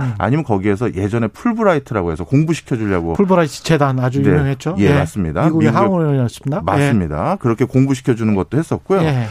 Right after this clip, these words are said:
Speaker 2: 실제 싱가포르 같은 경우는 그 가난한 어촌 마을 시절이었던
Speaker 1: 음.
Speaker 2: 천구백육십 년대 후반에, 어, 텍사스 인스트루먼트가 반도체 공장을 거기다 지었었어요.
Speaker 1: 아.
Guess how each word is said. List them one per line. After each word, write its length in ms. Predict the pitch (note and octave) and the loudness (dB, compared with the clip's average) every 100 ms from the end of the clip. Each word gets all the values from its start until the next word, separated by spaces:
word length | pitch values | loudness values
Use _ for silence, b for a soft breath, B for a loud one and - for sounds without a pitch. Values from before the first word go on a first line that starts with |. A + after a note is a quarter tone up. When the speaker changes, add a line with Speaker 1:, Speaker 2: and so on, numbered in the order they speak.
| F#2+ | -8
Speaker 2:
실제 440 | - - A#3 A3+ A3 | -8 -4 -2 0 -2
싱가포르 500 | - A3+ B3+ - G#3 | 0 0 0 0 0
같은 300 | D#3+ C3+ C#3 | 0 -2 -2
경우는 440 | A2+ F#2+ E3 C#3 | 0 0 0 -2
그 180 | F2+ E3 | 0 0
가난한 640 | E3+ - G#2+ D3 D3+ D3 - | 0 -2 0 2 0 -2 -2
어촌 400 | F2 G2+ - G3+ | -2 -2 0 2
마을 300 | E3+ B2 A#2 | 4 4 2
시절이었던 760 | - C#3+ D3 A2+ D#2+ - F#3 | 0 0 2 2 0 2 2
Speaker 1:
음. 400 | G3 F#3 D#3 C3+ A2 | 4 2 2 0 -4
Speaker 2:
천구백육십 720 | - G#3 G3 F#3 C3+ A2+ D3+ | -2 0 2 0 0 -4 -2
년대 180 | D3+ C3 | 0 0
후반에, 640 | B2+ G#3+ A3 B2+ G2 D#3+ F2+ B B B | -2 -2 0 0 0 0 -4 B B B
어, 140 | G#2 | -4
텍사스 420 | A#3+ - B3 - | -4 -2 -2 0
인스트루먼트가 760 | D3 C#3 - F3+ D3+ B2+ A#2+ A2 | 0 0 -2 -2 0 0 -2 -4
반도체 420 | - A2+ G#3 A#3+ | -2 -2 0 -2
공장을 280 | G3+ D3 C#3 | 0 0 -2
거기다 320 | - G#2 A3+ | 0 0 0
지었었어요. 600 | F3 A2 - - - C#2+ F#2 | 0 -4 -4 -12 -10 -12 -6
Speaker 1:
아. 680 | C3+ D3 E3+ A#3+ A#3+ F3+ G2 | -2 0 2 0 0 -2 -8